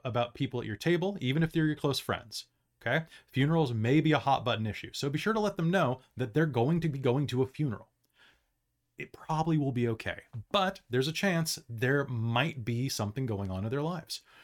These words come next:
Um, I think that a lot of people don't talk about death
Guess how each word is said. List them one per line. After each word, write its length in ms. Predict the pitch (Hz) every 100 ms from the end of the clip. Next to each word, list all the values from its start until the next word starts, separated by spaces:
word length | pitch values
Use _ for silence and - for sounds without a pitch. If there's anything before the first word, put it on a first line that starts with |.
| - - -
Um, 540 | 117 110 107 104 104 107 _
I 220 | - 107 110
think 420 | - 147 143 - 123 110
that 260 | 135 131 -
a 80 | 131
lot 220 | 123 147
of 60 |
people 380 | 135 107 95 95 110
don't 240 | 110 123
talk 300 | - 101 101
about 260 | 107 104 95
death 240 | 90 -